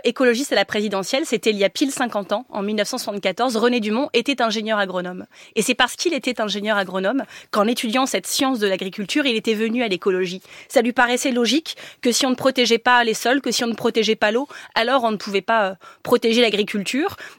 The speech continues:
Et dans les premiers moments de ce mouvement de colère agricole, euh, il y a eu un sondage qui a été fait, quatre-vingt-quatre pour cent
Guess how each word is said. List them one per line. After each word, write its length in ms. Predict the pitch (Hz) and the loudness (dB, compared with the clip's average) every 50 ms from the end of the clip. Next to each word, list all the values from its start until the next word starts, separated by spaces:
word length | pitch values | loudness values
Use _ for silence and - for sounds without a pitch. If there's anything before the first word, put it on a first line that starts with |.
| _ - | _ 0
Et 220 | 233 240 240 220 | 2 4 4 4
dans 140 | 214 220 226 | 4 4 2
les 120 | 226 220 220 | 2 2 0
premiers 360 | - - 285 285 294 320 311 | 2 2 4 6 6 6 6
moments 320 | 277 247 240 247 269 277 | 6 4 4 2 2 2
de 260 | 247 226 208 190 180 - - - - - - | 2 2 2 0 0 -4 -10 -20 -16 -10 -8
ce 160 | - - - 226 | -4 0 2 2
mouvement 220 | 226 226 240 254 | 4 4 4 2
de 60 | 254 | 2
colère 320 | - - 240 233 247 247 226 | 2 2 4 4 4 4 2
agricole, 560 | 208 202 202 190 180 - 233 311 339 190 - - - - - - - | 2 0 0 -4 0 2 2 2 2 2 -2 -4 -14 -18 -8 0 0
euh, 140 | 165 175 170 | 2 2 2
il 60 | 214 | 4
y 60 | 208 | 4
a 40 | 214 | 4
eu 80 | 226 233 | 6 6
un 80 | 226 | 4
sondage 320 | 214 - 240 247 277 - - | 2 2 4 4 2 2 4
qui 80 | 262 | 2
a 20 | 220 | 2
été 120 | - 214 | 2 2
fait, 140 | - 330 339 | 0 0 0
quatre-vingt-quatre 680 | - 277 254 - - 247 247 247 233 - 311 330 - _ | 0 0 -2 0 0 0 0 0 0 2 0 0 0 _
pour 180 | - 262 - - | -8 -6 -4 -4
cent 200 | - 262 269 | -4 -4 -4